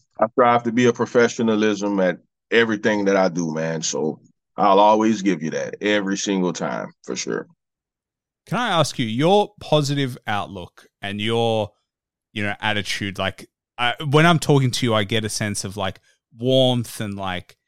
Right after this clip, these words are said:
Speaker 2: happy-go-lucky and, like, has that always been in you as a kid, or is this something that's been developing over time?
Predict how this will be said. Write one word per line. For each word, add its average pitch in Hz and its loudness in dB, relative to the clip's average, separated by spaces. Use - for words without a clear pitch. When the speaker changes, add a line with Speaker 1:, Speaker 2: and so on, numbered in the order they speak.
Speaker 2:
happy-go-lucky 123 0
and, 127 2
like, 113 0
has 143 0
that 180 4
always 165 6
been 135 0
in 147 2
you 143 2
as 127 -2
a 120 -2
kid, 143 0
or 117 -6
is 113 -4
this 123 -4
something 120 -2
that's 110 -6
been 107 -6
developing 101 -6
over 95 -8
time? 87 -14